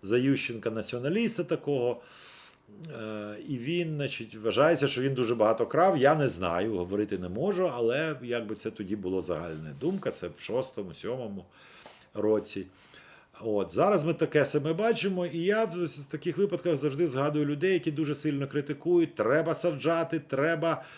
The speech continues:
треба ненавидіти цих людей, треба». І я погоджуюсь, треба. Тільки ті люди, які говорять, що треба негайно от їх кудись на фронт, чи посадити, чи щось, чи щось, їм хтось пропонував бодай дві гривні. Окей, двісті,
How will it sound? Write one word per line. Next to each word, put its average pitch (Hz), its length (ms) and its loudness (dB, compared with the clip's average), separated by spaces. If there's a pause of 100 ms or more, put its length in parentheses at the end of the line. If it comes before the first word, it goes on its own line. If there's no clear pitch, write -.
(280)
треба 151 500 4
ненавидіти 170 680 2
цих 156 300 -4
людей, 156 420 2
треба». 156 280 -2
І 185 120 0
я 220 280 4
погоджуюсь, 202 680 4
треба. 165 380 -4 (440)
Тільки 160 260 -4
ті 208 200 -2
люди, 208 260 2
які 185 260 8
говорять, 160 520 8
що - 140 -4
треба 147 320 6
негайно 143 640 6
от 123 220 -2
їх 127 220 -4
кудись 120 400 0
на 135 80 2
фронт, 147 440 6
чи 135 100 -4
посадити, 139 580 -2
чи 127 160 -6
щось, 139 360 -2
чи 120 100 -10
щось, 135 300 -6 (380)
їм 175 180 2
хтось 190 240 6
пропонував 170 800 0
бодай 151 340 6
дві 120 380 4
гривні. 85 500 4 (680)
Окей, 139 300 2
двісті, 139 540 0